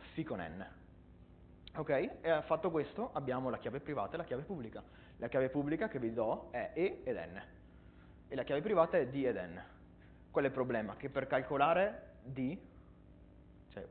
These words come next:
quello che a voi manca per craccarmi è trovare D,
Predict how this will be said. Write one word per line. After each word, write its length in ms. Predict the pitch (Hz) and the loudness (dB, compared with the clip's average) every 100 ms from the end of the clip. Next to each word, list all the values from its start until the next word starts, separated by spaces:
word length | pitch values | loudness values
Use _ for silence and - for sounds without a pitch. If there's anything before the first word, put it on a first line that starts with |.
| - | -8
quello 160 | 131 | -6
che 100 | 127 | -2
a 60 | 113 | -4
voi 160 | 113 | -2
manca 360 | 120 110 107 - | -4 -4 -6 -8
per 220 | 107 101 - | -8 -10 -12
craccarmi 800 | - 95 - 107 92 95 113 - | -12 -12 -10 -8 -8 -8 -8 -10
è 240 | - 92 - - - | -10 -10 -10 -16 -16
trovare 360 | - 95 92 95 | -8 -2 -2 -2
D, 180 | 143 | -2